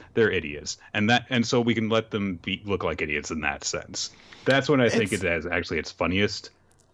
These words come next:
Speaker 1: But I had a problem that was, I didn't have the same problem you did in terms of I couldn't read this for a while. But the reason I was able to read it for long stretches was because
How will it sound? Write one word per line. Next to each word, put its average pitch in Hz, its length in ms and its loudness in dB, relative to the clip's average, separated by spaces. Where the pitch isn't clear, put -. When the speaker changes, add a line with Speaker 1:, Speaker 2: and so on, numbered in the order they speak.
Speaker 1:
But 104 380 4
I 131 60 6
had 170 180 6
a 151 40 4
problem 139 300 4
that 117 100 6
was, 95 380 0
I 127 60 -4
didn't 180 140 4
have 208 100 2
the 170 60 -4
same 139 260 4
problem 107 280 0
you 101 100 0
did 107 160 0
in 95 100 0
terms 92 220 -2
of 82 80 0
I 78 40 0
couldn't 85 300 -2
read 85 160 -4
this 117 140 -2
for 160 160 2
a 165 60 4
while. 196 380 2
But 104 680 2
the 120 80 4
reason 147 340 6
I 143 60 6
was 117 120 4
able 117 120 6
to 107 60 4
read 90 200 0
it 107 80 -4
for 135 140 0
long 123 180 4
stretches 131 500 0
was 113 140 -2
because 98 720 0